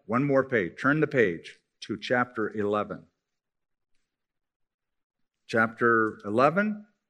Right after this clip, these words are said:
verse thirty-six.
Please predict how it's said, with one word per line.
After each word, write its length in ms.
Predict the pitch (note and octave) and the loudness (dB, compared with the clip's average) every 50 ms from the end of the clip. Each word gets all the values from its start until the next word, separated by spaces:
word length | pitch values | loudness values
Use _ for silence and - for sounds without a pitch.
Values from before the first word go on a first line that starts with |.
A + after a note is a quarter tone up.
| _ _ _ _ _ _ _ _ _ _ _ _ _ _ _ _ _ - | _ _ _ _ _ _ _ _ _ _ _ _ _ _ _ _ _ -4
verse 340 | F2+ A2 A#2+ A#2+ A2 - | 2 4 4 4 4 0
thirty-six. 920 | - - D3+ D3+ D3+ C#3+ C#3 B2 - - D3+ C3+ A2 F2+ - - - - - | -4 0 2 2 4 2 0 -2 -2 0 0 0 0 0 -4 -12 -16 -18 -18